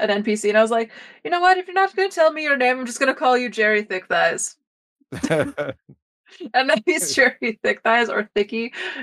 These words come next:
Speaker 1: and it's just, it's a thing now.
Speaker 2: Uh, I would, I would end up having to improvise names in a home game that I, that I ran recently. I would have to improvise names because they were constantly just running up to people they saw on the street and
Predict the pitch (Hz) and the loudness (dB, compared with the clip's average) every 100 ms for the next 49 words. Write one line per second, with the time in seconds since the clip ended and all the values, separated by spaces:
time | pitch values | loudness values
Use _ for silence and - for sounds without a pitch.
0 | - 233 247 247 240 - - 214 202 - | -2 0 0 -4 -10 0 2 4 2 -4
1 | 175 170 175 180 - _ _ - 110 98 | -6 -6 -6 -8 -14 _ _ -12 -10 -10
2 | - 131 139 139 127 - 131 139 135 123 | -6 0 2 2 -2 0 2 2 0 -2
3 | 131 117 113 98 113 107 107 113 123 113 | -4 0 0 0 -2 -4 -8 -8 -6 -4
4 | 120 113 110 110 104 107 107 110 110 101 | -2 2 2 0 -2 -8 -6 -6 -2 0
5 | 107 110 117 113 110 107 104 104 - 107 | 0 -2 -2 -2 0 2 2 -2 -6 -2
6 | 104 104 104 107 104 110 - 113 110 113 | 0 2 0 -2 -2 -6 -6 -4 -4 -6
7 | 110 - 135 139 117 147 - 143 131 - | -6 -2 0 0 -2 -4 -4 -8 -8 -2
8 | 143 147 131 135 120 170 175 147 139 135 | 0 0 0 0 0 0 0 -2 -4 -2
9 | 131 131 139 147 - 135 127 123 - - | -2 0 0 0 0 -2 -2 -4 -10 -20
10 | _ - 117 143 139 127 135 139 - 135 | _ -6 2 4 4 2 0 -2 -2 0
11 | 123 110 107 - 127 117 104 98 - 135 | 2 2 0 0 2 2 0 -6 -4 0
12 | 131 - 403 381 - | 0 0 -2 -2 0